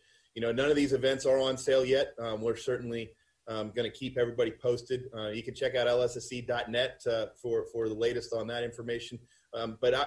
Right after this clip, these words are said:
I would certainly remind people that we, we are, um, part of this healing process. We understand, um, the adversity we're all facing. You know, I, I think a lot of times people, um,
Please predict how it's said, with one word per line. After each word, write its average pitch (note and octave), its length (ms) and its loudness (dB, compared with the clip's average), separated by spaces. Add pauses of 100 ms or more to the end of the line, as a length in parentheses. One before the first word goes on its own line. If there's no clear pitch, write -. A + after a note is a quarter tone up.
I D#3 80 4
would D#3+ 160 6
certainly C#3+ 540 4
remind B2 380 0
people B2 340 -6
that A2 160 0
we, C3+ 180 -6
we C#3+ 220 0
are, B2+ 280 6
um, A2+ 220 -2 (360)
part C#3+ 140 4
of C3 80 2
this B2+ 160 2
healing C3 260 0
process. B2+ 600 -2
We B2+ 120 0
understand, A#2 540 -4 (400)
um, G#2+ 240 -8
the A2 100 2
adversity A2+ 480 0
we're A2+ 140 2
all G#2 200 2
facing. G#2+ 520 -4
You G#2+ 140 -10
know, G#2 120 -4
I, G#2+ 300 -4
I A2 40 -4
think A2 180 -4
a A2 60 -2
lot A2+ 180 -2
of A2 100 -10
times G#2+ 300 -6
people, A2 440 -10 (380)
um, G2+ 380 -4